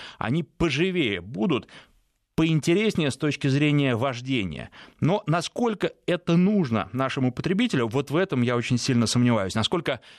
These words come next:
а, наш человек, наш средний водитель готов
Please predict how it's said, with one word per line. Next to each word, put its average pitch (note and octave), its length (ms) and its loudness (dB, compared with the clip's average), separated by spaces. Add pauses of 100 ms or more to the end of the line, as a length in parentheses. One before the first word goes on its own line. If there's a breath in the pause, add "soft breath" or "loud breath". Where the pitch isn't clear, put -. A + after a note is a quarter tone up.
(180 loud breath)
а, G#2+ 260 -2
наш C#3+ 420 0
человек, B2 680 -2
наш C3+ 240 -2
средний A#2+ 320 2
водитель C#3+ 480 -2 (240 loud breath)
готов C#3+ 680 -2